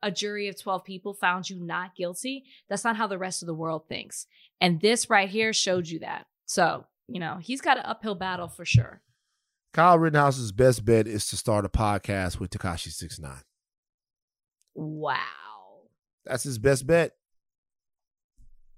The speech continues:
Speaker 1: Okay.
Speaker 2: His best bet is just fucking go full troll.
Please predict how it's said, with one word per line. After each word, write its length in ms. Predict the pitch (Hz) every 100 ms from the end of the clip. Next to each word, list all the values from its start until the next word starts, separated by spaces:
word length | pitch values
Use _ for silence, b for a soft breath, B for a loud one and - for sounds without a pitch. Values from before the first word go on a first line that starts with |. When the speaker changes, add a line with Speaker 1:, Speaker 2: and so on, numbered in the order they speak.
| _ - 233
Speaker 1:
Okay. 140 | 113
Speaker 2:
His 80 | 107
best 260 | 123 139 120
bet 180 | 143
is 140 | 135 117
just 300 | 131 - -
fucking 260 | 139 127
go 180 | 120 131
full 340 | 117 139 139 123
troll. 500 | - 139 127 87